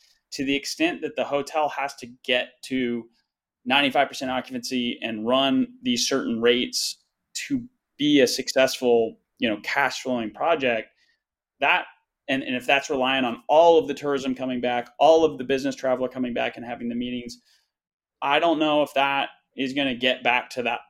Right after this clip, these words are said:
point without some other demand generator that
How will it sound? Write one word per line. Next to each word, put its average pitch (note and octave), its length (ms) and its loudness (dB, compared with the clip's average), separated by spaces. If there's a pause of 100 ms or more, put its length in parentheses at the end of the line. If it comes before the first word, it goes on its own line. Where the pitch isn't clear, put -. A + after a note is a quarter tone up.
(320)
point B2 500 -4
without B2 400 0
some D#3 380 0 (100)
other C#3+ 260 4
demand A#2+ 460 0
generator A2 760 -4 (480)
that A#2 140 2